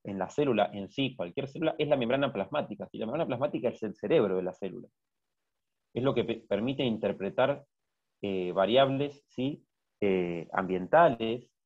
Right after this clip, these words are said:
es lo que permite interpretar la comunicación entre células, ¿sí? Es lo que permite también llegar a la inmunidad, tanto en los animales como en los vegetales. Eh,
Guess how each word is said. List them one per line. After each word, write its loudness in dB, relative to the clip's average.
es 0
lo 4
que 4
permite 0
interpretar 2
la 6
comunicación 0
entre 0
células, -4
¿sí? -8
Es -2
lo 4
que 2
permite 2
también 0
llegar 2
a 6
la 4
inmunidad, -2
tanto -6
en -8
los -14
animales -10
como -18
en -20
los -18
vegetales. -8
Eh, 0